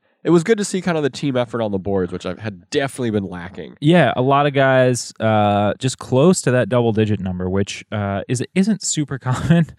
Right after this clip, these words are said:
Speaker 1: No,
Speaker 2: for this
Speaker 1: not at
Speaker 2: squad,
Speaker 1: all.
Speaker 2: to be honest with you.
Speaker 1: <laughs>
Speaker 2: A lot of time, I'm, I'm pretty sure Tobias Harris is still our leading rebounder,
Speaker 1: Yeah.
Speaker 2: um, which is great for him, but, you know, overall,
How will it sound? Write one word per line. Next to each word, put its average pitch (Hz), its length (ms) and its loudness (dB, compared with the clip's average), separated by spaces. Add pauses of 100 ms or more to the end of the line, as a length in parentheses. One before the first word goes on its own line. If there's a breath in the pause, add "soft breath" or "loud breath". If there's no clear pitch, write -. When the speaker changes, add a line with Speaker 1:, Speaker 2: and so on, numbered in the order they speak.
(160 loud breath)
Speaker 1:
No, 139 220 2
Speaker 2:
for 147 40 4
this 143 160 6
Speaker 1:
not 120 80 2
at 120 40 2
Speaker 2:
squad, 151 260 4
Speaker 1:
all. - 40 -6
Speaker 2:
to 147 100 4
be 123 140 2
honest - 280 4
with 156 320 2
you. 180 140 2
Speaker 1:
<laughs> - 80 0
Speaker 2:
A 120 40 2
lot 131 180 4
of 135 80 0
time, 131 240 2
I'm, 131 160 2
I'm 143 140 0
pretty 233 160 2
sure 156 140 -2
Tobias 127 280 2
Harris 117 240 0
is 110 120 -2
still 113 180 4
our 107 140 4
leading 107 260 2
rebounder, 107 680 2
Speaker 1:
Yeah. 98 180 0 (100)
Speaker 2:
um, 107 360 0
which 190 160 0
is 202 80 -4
great 202 200 2
for 160 100 -2
him, 143 280 2 (220 soft breath)
but, 110 500 2 (300)
you 123 100 -6
know, 113 160 0
overall, 107 800 0